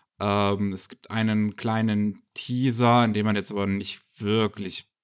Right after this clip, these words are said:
was sieht aus dem Anime, glaub ich. Es sind nur Screens aus dem Spiel drin. Ähm, Regie geführt von Makoto Kato, Regisseur von Bloom Into You, auch bei Troika und diesem, diesem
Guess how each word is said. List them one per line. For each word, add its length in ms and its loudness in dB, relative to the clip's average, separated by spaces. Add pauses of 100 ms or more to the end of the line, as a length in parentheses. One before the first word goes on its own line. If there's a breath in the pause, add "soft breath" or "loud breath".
(120)
was 200 -10
sieht 460 -4
aus 200 -4
dem 340 -4
Anime, 400 0
glaub 320 0
ich. 100 -2
Es 60 -8
sind 200 -4
nur 120 -6
Screens 540 -6
aus 500 -6
dem 800 -2
Spiel 440 -2
drin. 360 0 (760 soft breath)
Ähm, 1400 0
Regie 340 -4
geführt 420 -4
von 240 -4
Makoto 480 -4
Kato, 500 -2
Regisseur 560 -2
von 240 -2
Bloom 240 -2
Into 340 -6
You, 240 -2
auch 220 -2
bei 160 -4
Troika 600 -4
und 400 -6
diesem, 880 -4 (720 loud breath)
diesem 760 0